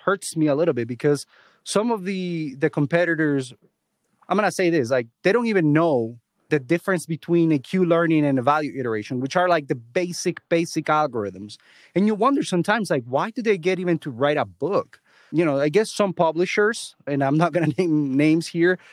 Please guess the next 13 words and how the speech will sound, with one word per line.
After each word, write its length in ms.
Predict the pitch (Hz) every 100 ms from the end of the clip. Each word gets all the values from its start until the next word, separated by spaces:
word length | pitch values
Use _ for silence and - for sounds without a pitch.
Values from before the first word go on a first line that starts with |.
| - _
some 220 | - 202
publishers 480 | 202 202 185 - 151
don't 220 | 139 165
really 220 | 160 170
have 220 | 151 156 156
a 140 | 139
good 280 | 123 143 156
standard. 540 | - 143 131 175 208 - _ -
And 120 | 151 165
it's 140 | 165
unfortunate 600 | 196 - 208 190 147 131
because 340 | 135 143 143
I, 240 | 139 135